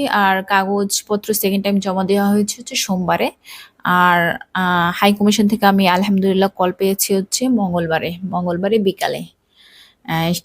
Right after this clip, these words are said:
চারটার দিকে কল পেয়েছি। তো কল দিয়ে বলেছেন যে নেক্সট ডেতে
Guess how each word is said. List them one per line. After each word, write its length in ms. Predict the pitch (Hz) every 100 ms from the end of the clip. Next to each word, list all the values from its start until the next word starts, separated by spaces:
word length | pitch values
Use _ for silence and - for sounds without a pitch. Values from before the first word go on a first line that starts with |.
| _
চারটার 380 | 175 175 196 185
দিকে 240 | 185 185 190
কল 200 | 180 196
পেয়েছি। 360 | 185 202 202 - 262
তো 160 | 202 185 180 175 170 170 196 _ _ _ _ - - 190 196
কল 160 | 190 190
দিয়ে 140 | 196
বলেছেন 440 | 190 190 196 - 247
যে 160 | 240 190 175 170 - 185
নেক্সট 240 | 175 -
ডেতে 320 | 170 185 180